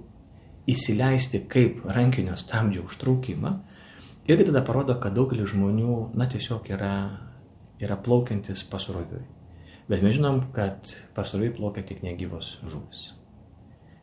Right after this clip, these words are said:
Kaip atrasti tą gyvybę, kad plaukti prieš srovę? Tiems, kurie kūrėme gėrį ir pozityvą, ir susiduriam su šiandienos problemomis, ir kaip išlikti tą plaukiančią žuvim prieš srovę,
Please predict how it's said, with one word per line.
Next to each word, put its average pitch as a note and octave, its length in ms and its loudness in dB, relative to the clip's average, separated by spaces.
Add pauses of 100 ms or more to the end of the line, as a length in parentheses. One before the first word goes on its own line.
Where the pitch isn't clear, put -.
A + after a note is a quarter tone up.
(100)
Kaip D3 200 6
atrasti G#2+ 480 0
tą F#2+ 160 -4
gyvybę, F#2 480 -2
kad - 240 -10
plaukti G2 320 -4
prieš - 320 -12
srovę? D#2+ 440 -10 (640)
Tiems, A#2+ 280 4
kurie F#2 240 -2 (140)
kūrėme F2+ 500 0
gėrį F2 440 -4 (680)
ir F#2+ 100 -8
pozityvą, F#2+ 640 -6 (1160)
ir A2+ 140 -2
susiduriam A#2 380 -2
su - 100 -10
šiandienos A#2 440 -4
problemomis, A#2+ 760 -4 (800)
ir A2+ 460 6
kaip D#3 260 2
išlikti C3 420 -2
tą G#2 180 -4
plaukiančią A2+ 500 -2
žuvim G#2+ 320 -2
prieš F#2+ 280 -6
srovę, C3 420 0